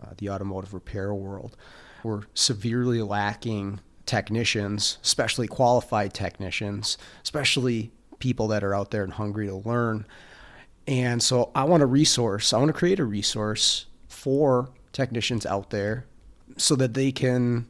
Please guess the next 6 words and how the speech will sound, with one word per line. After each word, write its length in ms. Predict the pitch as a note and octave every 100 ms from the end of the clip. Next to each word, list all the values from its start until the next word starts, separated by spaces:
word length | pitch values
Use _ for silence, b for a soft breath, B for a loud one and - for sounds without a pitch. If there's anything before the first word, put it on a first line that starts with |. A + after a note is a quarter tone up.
| - -
they 120 | B2
can 140 | A#2
improve 480 | A2+ - B2+ B2+ G#2+
their, 420 | A#2 A2+ A2+ - - -
their 160 | G#2+
day-to-day 680 | G#2 G#2+ G#2 G2 G2 G2 G2